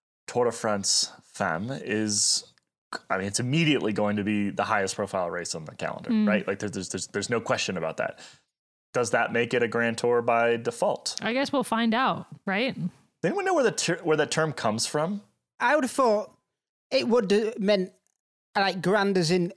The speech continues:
Speaker 3: big. And I think it doesn't matter if it's a week, eight days, or ten days. It's like, for instance, there was talk of them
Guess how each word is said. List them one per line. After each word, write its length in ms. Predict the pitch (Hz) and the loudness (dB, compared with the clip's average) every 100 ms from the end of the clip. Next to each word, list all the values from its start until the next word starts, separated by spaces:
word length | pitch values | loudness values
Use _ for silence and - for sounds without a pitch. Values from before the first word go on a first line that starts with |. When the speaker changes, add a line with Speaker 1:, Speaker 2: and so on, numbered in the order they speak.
| _ - 156 | _ -10 -2
Speaker 3:
big. 340 | 190 175 123 95 - _ _ _ _ _ _ 202 | 2 2 0 -6 -10 _ _ _ _ _ _ 0
And 100 | 208 | 0
I 60 | |
think 260 | - 208 190 | 2 0 0
it 140 | 233 | -2
doesn't 280 | 240 208 208 | 0 0 2
matter 300 | 208 202 185 | 2 2 2
if 160 | 175 - | 2 0
it's 240 | 170 - - | -2 -4 -2
a 80 | 185 | 0
week, 460 | 180 190 185 - - _ _ - | 2 0 0 -10 -10 _ _ 0
eight 220 | 202 202 | 0 2
days, 300 | 185 180 143 | 2 2 0
or 20 | |
ten 340 | 147 - 180 190 | -2 0 0 2
days. 240 | 170 147 | 0 0
It's 140 | 202 | 0
like, 220 | 196 170 - - _ | 0 0 -4 -20 _
for 140 | - 277 | 0 2
instance, 500 | 247 - 185 - - - - | 2 0 0 -2 -4 -10 -2
there 80 | 196 | 2
was 140 | 180 | 2
talk 420 | - 202 202 - | 2 4 2 2
of 320 | 190 160 - 208 | 0 0 -4 0
them 480 | 190 170 170 180 | 0 0 -2 -4